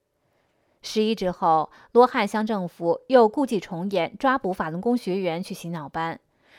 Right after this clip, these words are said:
买通法轮功学员的家人合谋迫害法轮功学员。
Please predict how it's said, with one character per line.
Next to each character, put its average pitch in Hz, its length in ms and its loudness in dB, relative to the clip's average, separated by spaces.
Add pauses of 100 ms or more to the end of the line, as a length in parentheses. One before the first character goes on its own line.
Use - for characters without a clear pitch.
买 262 160 4
通 320 200 -2
法 254 160 0
轮 202 120 -4
功 254 200 4
学 220 140 -4
员 202 120 0
的 220 80 -2
家 254 260 -4
人 175 280 -4
合 - 240 -2
谋 196 240 0
迫 - 200 -4
害 202 240 -4
法 165 180 -10
轮 143 100 -14
功 175 180 -4
学 160 220 -8
员。 151 240 -8